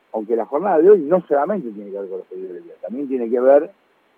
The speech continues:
con lo que sucedió, porque eso trajo consecuencias. No haber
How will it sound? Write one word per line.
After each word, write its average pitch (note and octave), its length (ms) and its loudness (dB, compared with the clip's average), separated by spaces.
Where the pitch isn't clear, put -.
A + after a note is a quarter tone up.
con A#2 300 -2
lo G#2 260 -4
que F#2 260 -16
sucedió, G#2 640 -4
porque F2+ 240 -14
eso G#2 160 -10
trajo A2 340 -8
consecuencias. F#2+ 920 -10
No A2+ 180 -6
haber A#2+ 380 0